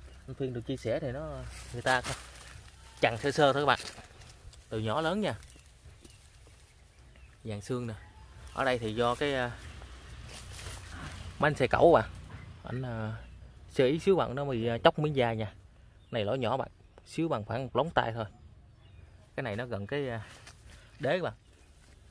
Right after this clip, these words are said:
Cây này nhỏ sung anh em nuôi nó mau kéo nha. Rồi mình thấy bông nè. Nó đâm ra từ đế này rất là nhiều nha.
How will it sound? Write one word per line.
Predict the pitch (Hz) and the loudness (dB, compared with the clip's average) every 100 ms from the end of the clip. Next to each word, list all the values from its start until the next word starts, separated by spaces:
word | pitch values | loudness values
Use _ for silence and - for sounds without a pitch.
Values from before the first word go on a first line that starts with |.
| - - - - - - - | -20 -20 -20 -20 -20 -16 -8
Cây | 113 | -6
này | 104 | -4
nhỏ | 104 107 | -4 -4
sung | 143 127 117 | -4 -4 -2
anh | 113 | 0
em | 110 | 2
nuôi | 120 120 | 4 6
nó | 135 | 8
mau | 110 | 8
kéo | 135 175 | 8 6
nha. | 165 107 - - - - - - - - - - | 6 -2 -8 -16 -16 -20 -20 -20 -20 -20 -20 -6
Rồi | 104 104 | -2 0
mình | |
thấy | 123 | 2
bông | 143 117 | 2 2
nè. | 110 92 - - - - - - - - - - | 0 -4 -10 -20 -20 -20 -20 -20 -20 -20 -20 -6
Nó | 131 | -2
đâm | 117 | -2
ra | 113 | -2
từ | 113 | 0
đế | 110 143 | 2 2
này | 160 | 2
rất | 151 | 0
là | 113 | 2
nhiều | 104 | 2
nha. | 110 | 2